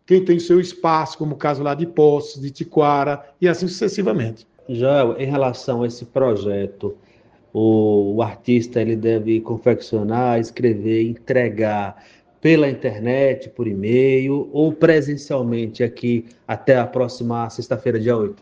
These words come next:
Speaker 1: Olha, o edital tem um artigo que fala somente pessoas artistas do município de Campo Formoso. Então, nós acabamos por optar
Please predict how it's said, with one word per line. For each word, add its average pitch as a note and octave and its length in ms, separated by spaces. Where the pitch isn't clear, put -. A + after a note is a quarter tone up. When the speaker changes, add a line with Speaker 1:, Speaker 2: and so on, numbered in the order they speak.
Speaker 1:
Olha, B2+ 300
o F3+ 180
edital D#3 600
tem D3 160
um E3 100
artigo C#3+ 560
que C3+ 140
fala C#3+ 420
somente F#3 1120
pessoas D#3+ 640
artistas E3+ 880
do F3+ 100
município E3+ 560
de E3+ 120
Campo F3+ 240
Formoso. B2+ 580
Então, A3+ 400
nós G#3+ 540
acabamos F3+ 480
por G3 160
optar E3+ 760